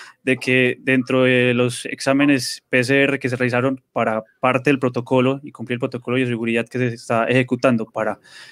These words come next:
re-, pues, el re-, en este reinicio de la Liga Betplay, eh, se rumorea que hay varios casos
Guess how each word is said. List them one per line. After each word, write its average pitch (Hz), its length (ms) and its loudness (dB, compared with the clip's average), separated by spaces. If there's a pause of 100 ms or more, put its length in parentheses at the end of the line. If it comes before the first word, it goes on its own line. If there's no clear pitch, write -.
re-, 117 420 2 (220)
pues, 123 140 -4
el 113 180 -2
re-, 120 160 2
en 123 140 6
este 120 200 2
reinicio 143 400 6
de 147 80 6
la 135 100 4
Liga 135 340 4
Betplay, 156 540 2 (680)
eh, 123 420 2
se 131 160 0
rumorea 135 380 4
que 139 140 -2
hay 131 120 2
varios 139 260 4
casos 135 420 -4